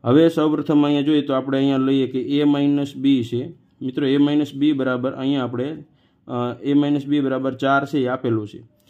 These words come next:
હવે આ એનો વર્ગ અને બીનો વર્ગ બરાબર આપણે, અ, જવાબ જોઈએ છે. તો બંને બાજુ આપણે વર્ગ કરી દઈએ, અહીંયા વર્ગ કરી દઈએ, અહીંયા વર-, વર્ગ કરી દઈએ.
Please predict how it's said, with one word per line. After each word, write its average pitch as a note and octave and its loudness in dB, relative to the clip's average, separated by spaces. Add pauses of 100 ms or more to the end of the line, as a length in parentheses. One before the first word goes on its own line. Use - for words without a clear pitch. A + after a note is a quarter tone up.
(240)
હવે C3 -2
આ C#3 0
એનો D3 4
વર્ગ E3+ 2
અને C#3+ -2
બીનો C#3+ 2
વર્ગ C#3+ 0
બરાબર B2+ 0
આપણે, A#2+ -4 (100)
અ, A#2 -4
જવાબ A#2+ -2
જોઈએ G#2+ -4
છે. G#2+ -16 (340)
તો A#2+ -8
બંને D3+ 2
બાજુ C#3 0
આપણે B2+ -2
વર્ગ B2 -2
કરી C#3 -4
દઈએ, C#3+ -4
અહીંયા B2+ -4
વર્ગ C3 -6
કરી C3 -8
દઈએ, B2+ -4
અહીંયા A#2+ -4
વર-, A2 -4
વર્ગ A2 -6
કરી A2 -12
દઈએ. G#2 -16